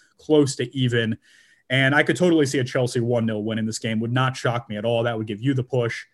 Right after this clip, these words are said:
That would give me the under. Uh, and, you know, Jack Grealish is back for Villa. These two teams drew last time out. Villa, obviously a different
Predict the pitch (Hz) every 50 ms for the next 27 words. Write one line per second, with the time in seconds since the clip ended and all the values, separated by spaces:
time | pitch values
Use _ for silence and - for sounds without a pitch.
0 | _ _ 123 117 117 113 110 117 110 - 135 131 113 113 117 120 117 107 107 107
1 | 101 - _ _ _ _ _ _ _ - 117 113 110 110 110 120 120 120 127 131
2 | - 165 160 131 110 110 - _ _ _ _ - - 170 185 202 - 208 196 196
3 | 190 - 180 143 139 165 160 156 - - 143 127 156 151 160 160 147 143 131 -
4 | 156 147 147 131 - 151 143 135 123 - - 123 127 139 151 156 147 147 135 135
5 | 131 135 - _ - 143 135 123 123 127 135 139 147 143 131 135 135 139 139 131
6 | 127 131 139 139 135 131 131 - 123 117 113 113 131 131 - 139 123 123 -